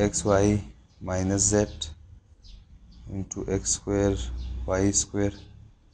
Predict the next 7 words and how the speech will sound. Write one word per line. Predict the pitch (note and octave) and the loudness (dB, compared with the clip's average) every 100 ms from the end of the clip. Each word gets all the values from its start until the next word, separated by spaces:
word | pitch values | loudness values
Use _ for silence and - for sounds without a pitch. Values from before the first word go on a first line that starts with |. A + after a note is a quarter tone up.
| - - | -20 -12
माइनस | F#2 F#2 F#2 F#2 - F#2+ | -6 -4 -2 -2 -4 -4
एक्स | G2+ - - | -6 -6 -4
वाई | F#2+ G2 | 0 0
जेड | G2 G2 G2+ - - _ _ _ _ - - - - - | 2 2 0 -2 -20 _ _ _ _ -20 -20 -20 -20 -10
प्लस | F#2+ | -6
ज़ेड | F2+ G2 G2 | 0 0 0
स्क्वायर | G#2 - G#2 G#2+ | -4 -6 -8 -8